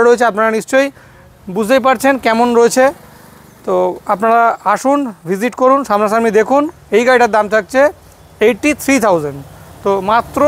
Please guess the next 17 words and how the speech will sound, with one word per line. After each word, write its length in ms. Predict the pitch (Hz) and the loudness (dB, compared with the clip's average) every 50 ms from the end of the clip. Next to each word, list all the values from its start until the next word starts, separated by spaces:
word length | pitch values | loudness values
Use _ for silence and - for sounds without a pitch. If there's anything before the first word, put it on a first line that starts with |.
| 294 - - | 0 0 -2
তিরাশি 300 | - 240 277 269 220 262 269 | -2 0 0 0 2 2 2
হাজার 160 | 269 262 247 - | 2 2 2 2
টাকা 100 | 269 262 240 | 0 2 2
আমরা 140 | 240 240 233 | 2 0 0
দিচ্ছি 280 | 240 - - - 269 269 285 - - - - - - - - 208 226 | -2 -4 -6 -4 -4 -4 -4 -4 -6 -10 -16 -18 -12 -6 -4 -2 -2
এক 60 | 214 208 | -2 0
বছর 200 | 254 233 - 269 262 - | -2 0 0 0 0 0
চার 140 | 247 220 220 - | 0 0 0 0
পাঁচ 120 | 233 233 214 226 | 0 -2 0 0
মাসের 240 | 240 226 - 262 - - | -2 0 0 0 0 0
টিভিএস 400 | - 226 220 214 233 247 240 196 208 202 | -2 -4 -2 0 0 2 2 2 2 0
রাইডার, 280 | 214 226 233 254 269 277 285 - - - - - - - - - - - - - - - - - - - - 156 | 2 2 2 2 2 0 -2 -6 -10 -10 -12 -12 -12 -14 -14 -14 -16 -16 -18 -18 -20 -20 -20 -20 -20 -18 -8 -2
দুর্দান্ত 440 | 202 220 220 196 269 269 269 254 214 277 277 269 - | -2 0 0 0 0 0 0 0 0 0 -2 -2 -2
কোয়ালিটি 420 | - 240 240 240 262 233 247 277 294 359 - - - - - - - - - - - | 0 0 0 0 0 -2 -4 -4 -6 -6 -10 -16 -20 -20 -20 -20 -20 -20 -14 -6 -2
এবং 100 | 226 262 269 233 247 | -2 -2 0 0 -2
কন্ডিশনের 440 | 226 220 214 202 214 226 226 226 - | -2 0 0 0 0 0 0 0 0
সাথে। 200 | 208 175 143 143 | -2 -2 -2 -4